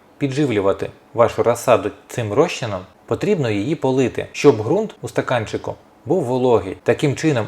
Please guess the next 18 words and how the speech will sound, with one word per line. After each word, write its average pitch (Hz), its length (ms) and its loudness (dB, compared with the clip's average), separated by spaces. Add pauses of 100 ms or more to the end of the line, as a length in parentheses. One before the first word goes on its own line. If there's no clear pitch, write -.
ефект - 460 2
від 117 120 -4
застосування 123 640 -4 (440)
ви 131 140 4
побачите 113 640 0
набагато 143 420 2
швидше. 117 420 -4 (300)
І 120 80 -4
вже 131 160 4
за 135 120 4
декілька 117 400 2
днів 160 240 -4 (360)
ви 208 100 4
побачите, 131 580 2
як 110 260 0
ваша 107 320 2
розсада 113 500 -2 (460)
зміниться 123 580 -4